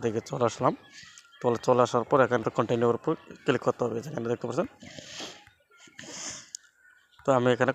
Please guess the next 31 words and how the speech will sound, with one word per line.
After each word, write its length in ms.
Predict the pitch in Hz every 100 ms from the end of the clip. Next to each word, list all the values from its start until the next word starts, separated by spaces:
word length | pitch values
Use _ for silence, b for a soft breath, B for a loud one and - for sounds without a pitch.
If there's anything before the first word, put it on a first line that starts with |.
| -
কন্টিনিউ 320 | 120 120 120 -
ক্লিক 180 | 127 -
করে 120 | 175 160
উপরে 180 | 120 131 120
পাবেন 180 | 120 117
ডান 140 | 120 113
নামের 220 | 120 117 113
একটা 120 | - 113
অপশন, 200 | - 185 -
এই 60 | 131
যেখানটা 300 | 110 110 107 117 -
ডান। 160 | 120 165 - - _ _ _ _ _ _ _ - B B B B B
চাইলে 160 | 156 151
এখান 120 | 139 139
থেকে 100 | 143
ড্রেসগুলো 480 | 123 123 - - 131 127 -
পরাইতে 280 | 123 120 117
পারেন। 180 | 139 262 -
তো 40 | 127
আমি 100 | 120
এখান 120 | 113 120
থেকে 100 | 151 127
ডান 100 | 113 -
ক্লিক 140 | 104
করে 100 | - -
দেবো। 120 | - - - - _ - - B B B B B B B B _ _ _ _ - - - 123
তো 60 | 113
ক্লিক 160 | 143 -
করে 120 | 170 156
এখানে 160 | 127 135 135
পাবেন 180 | 131